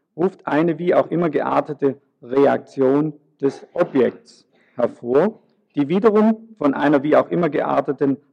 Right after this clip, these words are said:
Reaktion des Subjekts beziehungsweise des Selbst gefolgt wird. Die Grundannahme des Verfahrens beruht eben auf der Vorstellung,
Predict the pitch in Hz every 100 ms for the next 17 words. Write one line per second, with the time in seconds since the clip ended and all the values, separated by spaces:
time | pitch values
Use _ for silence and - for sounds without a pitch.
0 | - 135 131 - - 139 139 123 - 185
1 | 180 190 185 - _ _ _ _ 139 -
2 | 151 147 - 131 127 131 117 110 - 127
3 | 151 - - _ _ _ 156 - 135 113
4 | - - 101 - _ _ _ _ _ _
5 | - - - - _ _ _ _ _ _
6 | 131 123 151 135 175 147 135 131 135 123
7 | - 123 - 123 147 202 208 - 139 147
8 | 180 - _ 127 143 214 220 143 143 131
9 | - 127 139 139 175 180 208 220